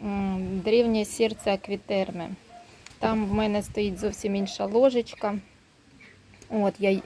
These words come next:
ледь знайшла, а, цей сорт. Що це за сорт? От,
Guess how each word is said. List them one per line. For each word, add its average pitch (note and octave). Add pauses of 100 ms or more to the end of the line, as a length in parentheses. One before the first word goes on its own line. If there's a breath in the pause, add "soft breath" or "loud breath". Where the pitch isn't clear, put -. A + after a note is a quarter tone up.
ледь G#3+
знайшла, F#3+ (760 loud breath)
а, G3+
цей G3+
сорт. - (100)
Що -
це F#3
за F#3+
сорт? C#4+ (220)
От, G3+